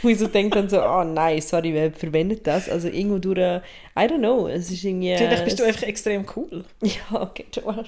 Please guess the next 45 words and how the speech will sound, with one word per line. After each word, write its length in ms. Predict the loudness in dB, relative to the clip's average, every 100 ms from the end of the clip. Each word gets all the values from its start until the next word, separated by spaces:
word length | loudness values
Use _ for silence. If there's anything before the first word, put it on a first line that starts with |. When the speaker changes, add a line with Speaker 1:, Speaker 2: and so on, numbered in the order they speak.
| -12 -14
Speaker 1:
thank 340 | -12 -12 -10
you. 260 | -10 -6 -8
<laughs> 60 | -2 -4 -4 -20 -20 -18 -18 -18 -18 -18 -20 -20 -14 -10 2 2 2 -2 -8 0
Das 180 | 0 2
kann 100 | -4
natürlich, 440 | -4 -6 -8 -6 0
ähm, 720 | 2 4 2 0 -2 0 0
äh, 340 | 2 4 4 2
die 100 | -2
Erklärung 360 | 0 2 2
sein, 180 | 0 0
dass 140 | -2 -2
zum 140 | -4
einen 460 | -2 -2 -2 -4 -4
die 40 | -4
Annik 340 | -2 -2 -2
eine 80 | -2
extrem 420 | -2 -2 -2 0
erhabene, 520 | 0 0 0 0 -2 -2
elegante 580 | -2 -2 -2 -2 -4 0
Aura 300 | 2 2 0
hat 140 | 0
und 120 | -2 -2
ich 80 |
einfach 160 | -2 -4
zu 200 | -10 -10 -4
cool 140 | -2 0
bin. 200 | 0 -2 -8 -6 4
Danke 300 | 6 6 4
vielmals, 400 | 4 6 6 4
wir, 180 | 4 6
wir 100 | 6
möchten 320 | 6 4 4
gerne, 180 | 6 8
dass 180 | 12
ihr 120 | 12 12
eure 280 | 12 10 8
Ciao 360 | 6 8 8
for 260 | 6 4 6
Now 340 | 6 6 6
Engel 420 | 6 4 6 4 4 -2 -6 -2
bitte 320 | 0 2 2
so 380 | 2 8 8 8
in 160 | 8 8
Erinnerung 460 | 6 4 4 2